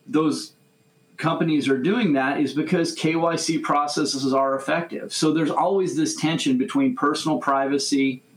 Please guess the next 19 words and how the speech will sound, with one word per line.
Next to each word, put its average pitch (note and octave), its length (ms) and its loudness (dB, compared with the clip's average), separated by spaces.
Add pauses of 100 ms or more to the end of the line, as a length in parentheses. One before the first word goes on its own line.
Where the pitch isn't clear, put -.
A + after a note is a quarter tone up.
preventing C#3+ 460 2
fraud, D3+ 380 0
preventing B2 360 0
crime, C#3+ 380 0
preventing B2+ 480 2
the, B2 280 0
the B2+ 140 0
kinds C3+ 320 0
of A#2+ 60 -4
losses B2 580 0
that B2+ 160 4
we're B2+ 100 2
talking C3 440 0
about G#2+ 260 -2
there, - 180 -2
right? B2+ 260 2
The C3+ 140 2
reason D3 380 2
banks, D#3 600 -2